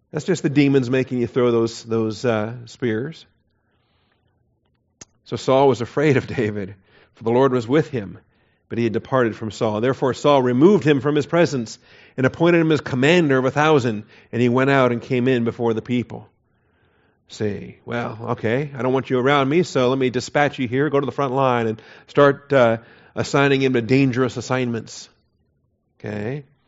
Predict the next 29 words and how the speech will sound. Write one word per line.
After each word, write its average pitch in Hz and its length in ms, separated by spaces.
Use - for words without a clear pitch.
Remarkably 147 480
enough, 139 260
this 127 140
is 113 80
the 113 80
very 123 220
tactic 123 440
that 107 120
David 110 280
will 104 140
use 110 340
in 107 80
order 107 160
to 101 60
murder 104 260
Uriah. 95 400
But 120 100
it 120 40
was 117 100
the 113 100
tactic 120 480
that 110 280
Saul 127 360
used 104 340
to 110 60
try 107 220
to 104 80
murder 101 280
David. - 420